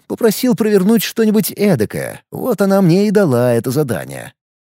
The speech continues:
"Вот дубина! Ты же сам эту схему и придумал!" Блин, точно, совсем из головы вылетело. Выходит, что там наверху просто воспользовались случаем и повернули ситуацию в свою пользу.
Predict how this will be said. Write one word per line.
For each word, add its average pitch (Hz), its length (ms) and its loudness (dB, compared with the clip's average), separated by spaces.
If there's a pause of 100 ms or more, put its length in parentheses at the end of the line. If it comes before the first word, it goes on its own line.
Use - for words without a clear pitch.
"Вот 151 340 2
дубина! 113 680 0
Ты 214 120 2
же 220 140 4
сам 226 300 2
эту 165 200 2
схему 208 360 2
и 160 60 4
придумал!" 113 680 -2 (640)
Блин, 165 1120 2 (140)
точно, 170 680 -2
совсем 180 600 -4
из 131 100 0
головы 160 340 2
вылетело. 101 600 -4 (360)
Выходит, 143 560 0
что - 200 -2
там 151 260 0
наверху 127 460 0
просто 165 360 0
воспользовались 139 680 0
случаем 180 540 -2
и 185 160 0
повернули 175 600 0
ситуацию 170 600 -2
в - 40 -4
свою 165 200 0
пользу. 76 480 -4